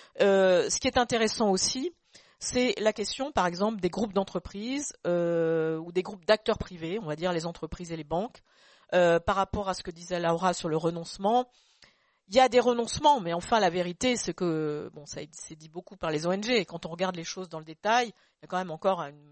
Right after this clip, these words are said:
un financement très massif des projets, euh, sur les, les, les hydrocarbures. Donc,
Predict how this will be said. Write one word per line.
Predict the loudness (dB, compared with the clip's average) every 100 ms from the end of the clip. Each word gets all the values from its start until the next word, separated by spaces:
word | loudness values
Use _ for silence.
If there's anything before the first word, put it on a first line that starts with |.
| _ _ _ _ -20
un |
financement | -16 -14 -12 -12
très | -6 -4
massif | 0 0 0 -4 -14 -20 -20
des | -20 -20
projets, | _ -10 -4 0 0
euh, | -2 -4 -8 -20 _ -16
sur | -8 -6
les, | -8 -10 -18
les, | -18
les | -16 -12
hydrocarbures. | -8 -6 -6 -4 2 2 2 -2 _ _ _ _ _ -12 0
Donc, | 0 0